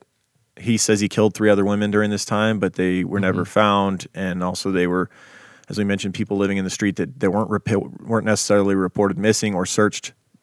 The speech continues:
Speaker 1: for by the police. So,
Speaker 2: Right.
Speaker 1: um, this is where the story of Joe Meth-, Metheny became bizarre and infamous, even by serial killer standards, was, was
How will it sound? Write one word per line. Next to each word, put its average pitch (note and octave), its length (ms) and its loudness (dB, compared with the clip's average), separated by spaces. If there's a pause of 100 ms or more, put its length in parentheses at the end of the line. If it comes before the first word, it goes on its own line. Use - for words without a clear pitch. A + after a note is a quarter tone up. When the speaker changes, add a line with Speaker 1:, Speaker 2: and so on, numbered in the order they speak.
(120)
Speaker 1:
for F#2+ 300 0
by F#2 160 2
the E2+ 100 -2
police. F2+ 500 -4
So, E2 380 -4 (180)
Speaker 2:
Right. F#2+ 200 -6 (680)
Speaker 1:
um, E2 360 -6
this A#2+ 260 2
is A2+ 100 -2
where A#2 160 6
the G2+ 100 0
story A#2+ 500 8
of G2 160 0
Joe A#2+ 200 6
Meth-, A#2 380 4
Metheny A#2 440 4
became G#2+ 580 0 (300)
bizarre A#2 760 8
and G2 260 0
infamous, G#2+ 640 2
even A2 240 2
by G2+ 160 6
serial A2 340 6
killer G#2 240 2
standards, G2 520 0
was, F#2 200 -2 (140)
was F#2+ 240 -2